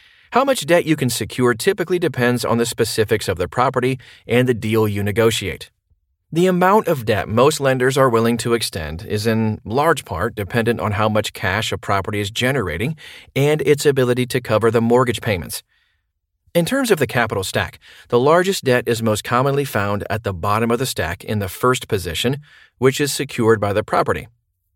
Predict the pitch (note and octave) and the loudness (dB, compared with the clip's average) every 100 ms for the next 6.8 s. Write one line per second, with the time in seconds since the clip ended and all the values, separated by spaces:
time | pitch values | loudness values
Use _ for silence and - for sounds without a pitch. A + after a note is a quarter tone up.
0 | _ _ _ - G#2 B2 B2+ C3+ G#2 G3+ | _ _ _ 0 2 2 2 0 0 2
1 | G#3 - G2+ F2 E2+ A#2 G2+ A2 A2 A2+ | 2 0 -2 -2 -2 -2 0 0 0 -2
2 | G2+ G2+ F#2+ F#2 G2 F#2+ - G3 D3+ G#2+ | 0 0 0 -2 -6 -6 -4 -4 -2 -2
3 | D#2 F2 - - _ _ _ _ _ _ | -4 -6 -8 -14 _ _ _ _ _ _
4 | _ _ - A#3 B3 A3 - A2+ A2+ C#3 | _ _ -4 -2 -2 -4 -4 -2 -2 -2
5 | D3+ D#3 D#3+ D3 G2+ A#2 A#2+ G2+ - A2+ | -2 -4 -2 -2 0 0 0 -2 -2 0
6 | A2 A2 - G2 E2 A#2+ C#4+ | 0 -2 -6 -6 -4 -4 -6